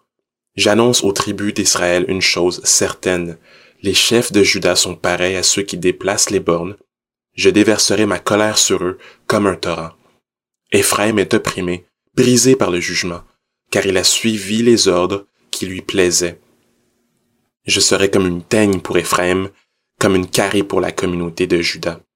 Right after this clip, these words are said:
Éphraïm voit son mal, et Juda ses plaies. Éphraïm se rend en Assyrie et s'adresse au roi Jareb, mais ce roi ne pourra pas vous guérir,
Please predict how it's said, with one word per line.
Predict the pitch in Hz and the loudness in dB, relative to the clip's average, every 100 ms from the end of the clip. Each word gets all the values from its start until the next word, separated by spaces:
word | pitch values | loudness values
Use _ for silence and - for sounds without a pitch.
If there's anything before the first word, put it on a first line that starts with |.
| _ _ _ _ _ _ _ _ _ | _ _ _ _ _ _ _ _ _
Éphraïm | 107 98 98 104 110 | 2 2 2 2 0
voit | 98 101 101 | 0 0 0
son | 107 95 | 0 0
mal, | 87 87 90 _ _ _ | 0 -2 -6 _ _ _
et | - | -2
Juda | 98 98 90 92 | -2 0 0 0
ses | - - | 0 -2
plaies. | - 87 - _ _ _ _ _ _ _ | -4 -6 -6 _ _ _ _ _ _ _
Éphraïm | - 104 - 95 98 110 113 | 0 2 2 2 2 0 0
se | - | 0
rend | 92 104 92 | 2 2 0
en | 90 | -2
Assyrie | 107 - 107 98 98 - _ _ _ | 0 0 0 0 -2 -8 _ _ _
et | 95 | -2
s'adresse | 98 101 95 98 - | 0 0 2 2 2
au | 95 | 0
roi | 92 92 | 0 0
Jareb, | 90 85 87 87 85 _ _ _ _ 98 | 0 -4 -6 -8 -10 _ _ _ _ -2
mais | 98 | 0
ce | 98 | 2
roi | 87 92 95 | 0 0 0
ne | 87 | -2
pourra | 95 87 | -2 -2
pas | - 117 | 0 -2
vous | 98 | -2
guérir, | 90 85 85 85 - | -4 -4 -2 -4 -6